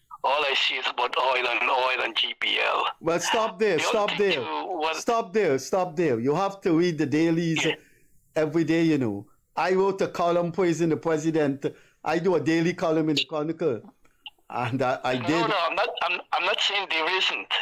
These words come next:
Speaker 1: but I didn't see as much as I would have l-, l-, liked to have.
Speaker 2: But I
Speaker 1: mean,
Speaker 2: hope you,
Speaker 1: something.
Speaker 2: I hope you saw mine.
Speaker 1: Yeah, I did. <laughs>
Speaker 2: Okay.
Speaker 1: I read your column, basically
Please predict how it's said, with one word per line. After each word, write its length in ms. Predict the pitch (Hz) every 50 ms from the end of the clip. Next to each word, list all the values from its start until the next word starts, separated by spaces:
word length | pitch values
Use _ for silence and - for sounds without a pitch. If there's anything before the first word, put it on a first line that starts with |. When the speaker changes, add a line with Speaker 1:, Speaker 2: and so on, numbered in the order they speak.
| - -
Speaker 1:
but 140 | 160 156 156
I 120 | 147 151
didn't 240 | 151 185 180 170 151
see 200 | - - 190 185 156
as 140 | 143 139 -
much 360 | 135 139 156 170 156 - - 147
as 60 | 139 135
I 60 | 135 135
would 140 | 131 131 127
have 120 | 123 - -
l-, 520 | 135 131 139 165 185 175 165 180 185 185 220 - 151
l-, 60 | 139
liked 260 | 151 160 160 - -
to 60 | - -
have. 160 | 180 - - - -
Speaker 2:
But 140 | - 165 175
I 100 | 175 185
Speaker 1:
mean, 60 | 202 226
Speaker 2:
hope 120 | 226 226 220
you, 60 | 202
Speaker 1:
something. 260 | 220 - - - 151
Speaker 2:
I 60 | 170 190
hope 220 | 208 220 214 -
you 80 | 202 185
saw 280 | - - 208 185 185
mine. 440 | 175 180 175 143 113 107 101 117 123 - - - - _ - - - - _ _ _ _ _ _ _ _ _ _ _ _ - _
Speaker 1:
Yeah, 80 | - 214 214
I 100 | - -
did. 300 | - - 160 - 135 - -
<laughs> 40 | - - 587 494 - - - 466 - - - - -
Speaker 2:
Okay. 320 | 147 165 - - 135 147 165 - -
Speaker 1:
I 100 | 175 180 175
read 160 | 190 202 180 -
your 140 | 185 170 170
column, 480 | - 185 175 170 160 156 156 156 147 135
basically 500 | - 156 156 156 - - - 156 151 147